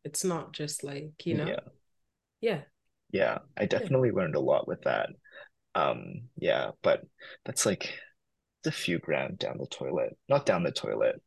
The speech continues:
Speaker 2: Great, I'm grat-, I'm grateful. I'm grateful that I get to see my, my, um,
Speaker 1: I mean, <laughs>
Speaker 2: my ideas in, in
Speaker 1: y-,
Speaker 2: reality, right?
Speaker 1: y-, you can feel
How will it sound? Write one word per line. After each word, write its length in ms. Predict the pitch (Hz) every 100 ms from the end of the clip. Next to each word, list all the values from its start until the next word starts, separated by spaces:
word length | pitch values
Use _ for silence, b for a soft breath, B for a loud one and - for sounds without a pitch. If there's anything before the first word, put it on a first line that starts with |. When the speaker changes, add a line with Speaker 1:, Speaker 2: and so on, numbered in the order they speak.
| _
Speaker 2:
Great, 220 | - 110 -
I'm 100 | -
grat-, 360 | 113 104 92 -
I'm 140 | - 110
grateful. 640 | 98 62 - - 50 - _ _ -
I'm 120 | 110
grateful 360 | 110 110 - 113
that 120 | 104
I 60 | 101
get 160 | 101
to 80 | 95
see 220 | - 98
my, 300 | 92 87 78 - -
my, 280 | 98 92
um, 280 | 78 62 64
Speaker 1:
I 80 | 214
mean, 300 | 226 247 247
<laughs> 520 | 247 220 202 - _
Speaker 2:
my 160 | 107 87
ideas 560 | 85 82 87 82 85 -
in, 440 | - 95 90 82 -
in 100 | 90
Speaker 1:
y-, 80 |
Speaker 2:
reality, 560 | 76 58 58 - 65 57 -
right? 320 | - 76 - _ _ _ _ _ _ _ _ -
Speaker 1:
y-, 120 | 190
you 200 | 185 226
can 240 | 240 240
feel 640 | 240 - 196 196 208 220